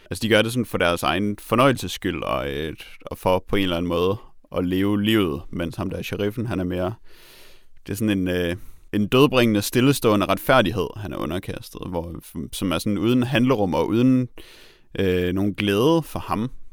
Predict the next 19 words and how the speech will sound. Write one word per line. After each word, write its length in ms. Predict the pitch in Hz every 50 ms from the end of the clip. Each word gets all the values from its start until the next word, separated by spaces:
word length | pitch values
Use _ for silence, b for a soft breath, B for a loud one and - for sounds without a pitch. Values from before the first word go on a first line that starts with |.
| - -
hvor 520 | - - - - 101 101 92 87 85 90 - - - -
vores 200 | - 95 95 107
hovedpersoner, 460 | 120 139 151 156 139 131 104 104 95
de 100 | 92 98
jo 100 | 101 104
tydeligvis, 640 | 98 - - 131 123 113 107 98 90 87 - - -
øh, 360 | 90 76 67 57 52 52 62 - - _ - - - - _ - - - - -
altså, 140 | - 90 90
får 220 | - - 123 117
et 80 | 104 101
positivt 520 | - - 131 143 - - - 127 113 98
afkast 520 | 71 85 110 131 - - 101 92 - - -
af 100 | - 92
det, 140 | 95 95 98
de 40 |
er 40 | 95
i 20 | 92
gang 240 | - 117 156 143
med. 160 | 101 80 98